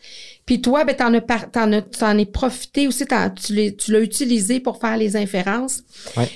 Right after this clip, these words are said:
Speaker 1: Puis moi, j'aimerais qu'on termine notre rencontre, Guillaume, avec une phrase que je trouve vraiment bien,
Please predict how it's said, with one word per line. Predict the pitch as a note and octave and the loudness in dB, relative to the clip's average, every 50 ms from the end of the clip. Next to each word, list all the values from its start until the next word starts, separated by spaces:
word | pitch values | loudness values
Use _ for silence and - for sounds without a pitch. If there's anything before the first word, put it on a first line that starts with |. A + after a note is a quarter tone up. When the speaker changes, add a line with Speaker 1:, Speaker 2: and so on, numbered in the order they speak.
| - - _ | -12 -8 _
Speaker 1:
Puis | - B3 B3 B3+ B3 B3+ | 2 4 4 2 2 4
moi, | B3 A#3+ C4 C#4+ | 4 4 4 4
j'aimerais | C4+ C4+ A3 A3 A3+ B3 | 2 0 0 2 0 0
qu'on | - A#3+ A3 | 0 0 0
termine | A3 A#3 G#3 G#3+ A#3 B3 B3+ | 2 0 2 2 2 2 2
notre | B3+ A3+ A3+ - | 2 0 -2 -2
rencontre, | A#3+ A3 G#3 G3 - A#3+ A#3+ B3+ B3+ B3+ - G3 | -4 -4 -2 -2 0 0 0 0 -2 -4 -6 -6
Guillaume, | F#3 G3+ A3 A3 A#3 B3 B3 B3 A#3+ - | -4 0 0 2 2 2 0 -2 -2 0
avec | G#3 G3+ G3 G#3 G3 - | 0 2 2 0 0 -2
une | G#3+ G3+ | -2 -4
phrase | G3+ - - A3+ A#3+ B3 A#3+ | -4 -4 -4 -2 -2 -2 -2
que | - G#3 | -4 -6
je | F#3 | -6
trouve | - G#3+ G3 | -4 -2 -2
vraiment | F#3+ G3+ B3 C4 C4 B3+ A3+ G3+ | 0 0 0 0 0 0 0 0
bien, | F#3 F#3 F#3 G#3 G#3 A3+ | 0 0 0 0 0 -2